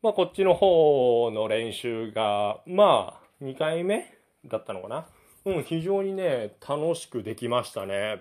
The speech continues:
うん、またちょっと、早くね、キングオブコント日程が知りたいですね。まだちょっと出てないので、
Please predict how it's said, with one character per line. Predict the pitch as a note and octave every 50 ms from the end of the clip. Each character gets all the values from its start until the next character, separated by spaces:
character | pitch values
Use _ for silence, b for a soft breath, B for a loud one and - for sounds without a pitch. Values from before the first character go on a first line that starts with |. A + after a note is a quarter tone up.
| G2+ A2+ _ -
う | -
ん、 | B2 C3 C3+ C3 B2+ B2 A2+ A2 A2 A#2+
ま | C#3+ C#3+
た | - E3+ -
ち | F3
ょ |
っ | - -
と、 | - B2+ G#2+ F2+ - - B B B B B B B B B B
早 | B - A3 A3+ G#3
く | F3+ E3
ね、 | D#3 D3
キ | D3 F3+
ン | F#3 F#3+
グ | G3+
オ |
ブ | G3 F#3
コ | G#3 G3+
ン | E3
ト | B2 A2
日 | A2+ B2+ C#3+ - _ _ _ _ _ -
程 | B3 A#3 A#3
が | A3+ G#3 G3
知 | - A3
り | F#3
た | F3+ G#3+ F3+
い |
で | C3 A2
す | G2 -
ね。 | A#2+ G#2 G2+ G2+ G#2+ A2
ま | A#2 C3 D3+ D#3+
だ | D#3 D3+ C3+ A2+
ち | B2
ょ | B2 A2+
っ | - _ _ _ -
と | A2 G#2 G#2+
出 | G2+ A#2 C#3
て | C3+ - B2+ A2
な | G#2+ - C#3+
い | C#3 A#2+
の | G2+ G2 G2
で、 | G2+ A2 A2 A2+ G#2+ G2 -